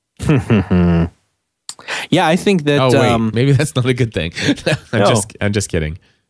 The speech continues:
Speaker 1: What I'm thinking of is what is it gonna, like, if I were to tie my Twitter account into my I O S and I then hit tweet,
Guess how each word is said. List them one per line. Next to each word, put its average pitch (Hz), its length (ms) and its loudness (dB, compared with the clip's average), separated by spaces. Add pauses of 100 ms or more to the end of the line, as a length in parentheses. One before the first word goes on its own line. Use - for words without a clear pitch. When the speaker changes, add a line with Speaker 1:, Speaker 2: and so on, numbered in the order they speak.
(540)
Speaker 1:
What 143 180 2
I'm 156 140 2
thinking 160 340 0
of 113 280 2
is 104 680 2 (220)
what 131 440 2
is 127 180 0
it 123 140 -2
gonna, 113 280 2
like, 113 180 0
if 120 120 -2
I 151 180 2
were 165 240 2
to 123 400 2
tie 127 300 -2
my 123 200 2
Twitter 120 320 2
account 107 380 0
into 120 360 2
my 104 180 2
I 104 240 2
O 104 160 4
S 98 360 2 (460)
and 110 280 4
I 104 140 2
then 107 380 2
hit - 260 -2
tweet, 131 460 0